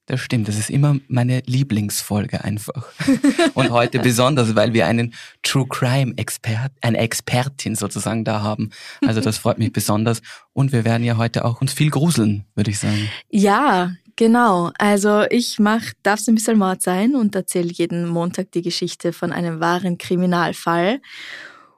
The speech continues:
Speaker 2: Und ich hab auch noch einen zweiten Podcast, bei dem geht's nicht ganz so gruselig zu. Der heißt Liebesgeschichte.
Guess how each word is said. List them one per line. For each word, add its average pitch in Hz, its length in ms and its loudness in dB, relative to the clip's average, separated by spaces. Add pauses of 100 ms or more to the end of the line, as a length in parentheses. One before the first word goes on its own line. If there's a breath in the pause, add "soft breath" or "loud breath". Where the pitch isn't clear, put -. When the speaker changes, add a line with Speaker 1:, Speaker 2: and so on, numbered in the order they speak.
(260 loud breath)
Speaker 2:
Und 302 320 4
ich 254 120 0
hab 262 100 2
auch 233 100 2
noch 233 140 2
einen 214 220 2
zweiten 208 320 -2
Podcast, 185 640 -4
bei 185 80 0
dem 185 200 2
geht's - 460 -4
nicht 214 380 2
ganz 240 220 2
so 247 40 -2
gruselig 202 500 0
zu. 240 300 2
Der 220 180 2
heißt 202 380 0
Liebesgeschichte. 202 1120 0